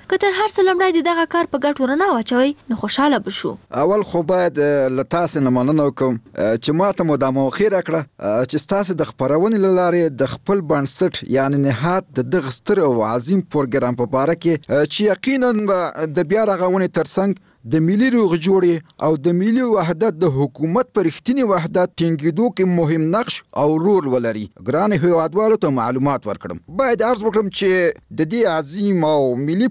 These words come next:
Speaker 2: پروګرام په برکت به نه یوازې د ښار ویالې سره یو ځای او غاړه غړۍ شي، بلکې د ملي وحدت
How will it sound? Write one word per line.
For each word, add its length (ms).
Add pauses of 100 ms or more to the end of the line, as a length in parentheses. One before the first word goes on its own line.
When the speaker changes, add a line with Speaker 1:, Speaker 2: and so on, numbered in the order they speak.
(100)
Speaker 2:
پروګرام 460
په 40 (120)
برکت 420
به 80 (220)
نه 280
یوازې 440
د 100
ښار 260
ویالې 380
سره 180
یو 100 (120)
ځای 220
او 120
غاړه 300
غړۍ 320
شي، 100 (380)
بلکې 280 (420)
د 160
ملي 260
وحدت 500